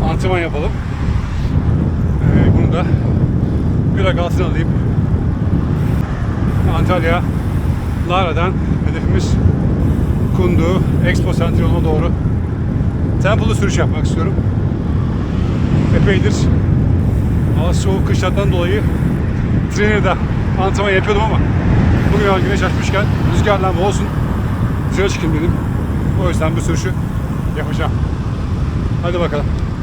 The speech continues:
Hiç durmadım çekmek için, başlangıç için. Dedim ya işte, tempolu olacak, o yüzden böyle devam. Hadi bakalım. Evet dostlarım, e, şey, bugünkü haritayı ve kilometreyi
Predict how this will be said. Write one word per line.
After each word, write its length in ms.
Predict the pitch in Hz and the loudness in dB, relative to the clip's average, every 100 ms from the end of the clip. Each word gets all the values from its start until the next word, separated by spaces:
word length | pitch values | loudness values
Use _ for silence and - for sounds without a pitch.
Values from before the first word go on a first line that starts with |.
| - - - - - 220 | -6 -6 -4 -4 -2 -2
Hiç 140 | - | -2
durmadım 280 | 226 220 - | 0 0 0
çekmek 300 | 180 156 175 | -2 -2 -2
için, 220 | - - | -2 0
başlangıç 380 | 175 170 175 - | 0 0 0 0
için. 160 | - 147 - - - - - - - - - - - 165 | -2 -2 -4 -4 -4 -4 -4 -2 -4 -4 -6 -6 -4 -4
Dedim 180 | 175 196 | -2 0
ya 80 | |
işte, 180 | - - - | -2 -4 -4
tempolu 260 | 165 156 165 | -4 -2 -4
olacak, 240 | - 160 175 | -2 -2 0
o 40 | |
yüzden 240 | 160 180 - - - | -2 -2 -2 -4 -2
böyle 160 | 147 160 | 0 2
devam. 200 | 160 143 - - - - - - - - - - - - - | 2 0 -4 -8 -8 -8 -8 -8 -8 -10 -10 -10 -10 -8 -6
Hadi 140 | 165 | -4
bakalım. 240 | 151 135 117 - - - 101 - - - - - - - - - - - - - - - - - - - - - - - - - 175 | -4 -4 -6 -6 -6 -8 -8 -10 -10 -10 -10 -10 -12 -12 -14 -14 -6 -2 -2 0 0 0 -2 -2 0 0 0 -2 -6 -8 -10 -6 -2
Evet 220 | 240 214 | 0 2
dostlarım, 520 | 196 196 - 202 175 | 2 0 2 2 4
e, 140 | 165 165 | 2 2
şey, 260 | - 208 151 - - - - - - - - - - | 2 0 0 -6 -8 -8 -8 -8 -10 -12 -10 -8 -4
bugünkü 300 | 180 220 226 | -2 -2 0
haritayı 400 | 180 208 202 208 | 2 2 2 2
ve 200 | 180 180 196 - - - | 4 2 0 -8 -10 -8
kilometreyi 520 | - 190 190 175 170 | -4 0 0 0 -2